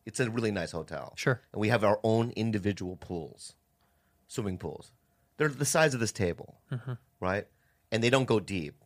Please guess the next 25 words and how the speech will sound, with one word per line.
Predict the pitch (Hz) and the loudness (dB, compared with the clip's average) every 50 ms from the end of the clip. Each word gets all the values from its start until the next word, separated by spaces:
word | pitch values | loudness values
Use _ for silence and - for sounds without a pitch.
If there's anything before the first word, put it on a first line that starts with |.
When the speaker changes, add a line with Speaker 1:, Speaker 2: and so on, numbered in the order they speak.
| _ _ | _ _
Speaker 1:
So | - 117 | -6 -4
you | 113 110 | -4 -2
just | 107 117 110 - | -2 -2 -2 -2
stand | - - 120 120 127 131 131 117 | -2 0 2 2 2 2 2 0
there, | 101 95 90 90 92 - - | 0 0 0 0 -2 -4 -4
and | 95 95 95 | -4 0 0
then | 101 104 92 - - - - - _ | 0 0 -2 -6 -12 -20 -20 -10 _
the | - 107 | -2 0
water | 101 104 107 107 95 | 2 4 4 2 2
goes | 101 - 98 98 87 | 0 -2 -4 -2 -2
up | 101 95 - | -4 -4 -6
to | - - | -6 -8
your, | 92 92 90 87 | -6 -6 -6 -4
like, | 87 87 82 - - - | -4 -6 -6 -8 -10 -12
sides | - - 92 85 92 104 101 - | -6 -4 -2 -2 -2 -2 -4 -8
like | 92 95 92 | -10 -8 -6
this. | - 110 131 147 147 143 | -6 -6 -6 -6 -6 -2
Speaker 2:
Right. | 139 127 123 123 - _ - _ _ _ _ _ _ - | -2 0 0 -2 -4 _ -20 _ _ _ _ _ _ 2
Speaker 1:
And | 107 104 | 4 6
I | 104 | 6
would | 107 107 - - | 6 4 2 -4
put | - - 131 117 | -2 0 2 2
an | - 104 113 - | 2 2 2 4
iPad | 107 113 127 143 - 110 98 90 87 80 | 4 4 4 2 2 2 2 2 2 0
there, | 87 87 82 85 85 87 | -2 -2 -2 -4 -4 -6